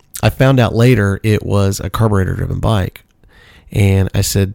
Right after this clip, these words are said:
"Did you flip it over to reserve?" And he's like, "What are you talking about?"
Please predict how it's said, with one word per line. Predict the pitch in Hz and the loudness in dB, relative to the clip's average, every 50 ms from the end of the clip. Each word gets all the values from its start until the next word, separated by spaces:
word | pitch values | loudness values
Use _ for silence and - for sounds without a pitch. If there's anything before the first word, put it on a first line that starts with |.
| _ _ | _ _
"Did | - 113 110 101 98 | 0 0 2 2 2
you | 104 107 107 107 104 98 | 2 2 4 4 2 0
flip | 98 - - 139 139 143 | -2 -6 -6 -4 -2 0
it | - 135 | 2 4
over | 127 135 135 127 123 | 4 4 2 2 0
to | 110 113 113 | 0 2 2
reserve?" | 117 113 104 107 123 151 175 180 156 | 4 2 4 4 2 2 2 2 2
And | 127 101 | 2 2
he's | 101 95 92 | 2 2 0
like, | 104 - - - | -4 -6 -8 -8
"What | 117 110 113 117 123 123 123 | -4 -2 0 2 4 4 4
are | 117 | 4
you | 107 | 4
talking | 104 113 110 113 127 - | 4 4 4 2 2 2
about?" | 110 92 87 - - - | 0 0 0 -2 -6 -10